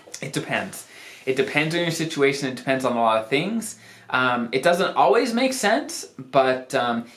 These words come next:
if you wanna be more conservative, meaning you wanna have a little extra coverage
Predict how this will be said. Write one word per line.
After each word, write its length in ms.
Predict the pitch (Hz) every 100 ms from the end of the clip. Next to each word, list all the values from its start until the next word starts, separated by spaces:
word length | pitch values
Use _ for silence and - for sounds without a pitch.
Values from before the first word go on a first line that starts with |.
| -
if 180 | 131
you 80 | 180
wanna 220 | 180 180
be 320 | 156 143 131 -
more 360 | 139 143 160 170
conservative, 1120 | - 147 - - 175 180 143 104 107 143 - _ - - _
meaning 340 | - 139 139 131
you 60 |
wanna 180 | 143 151
have 320 | 139 127 120
a 40 | 127
little 280 | 139 139 -
extra 360 | 226 226 - 143
coverage 680 | - 110 101 123 - -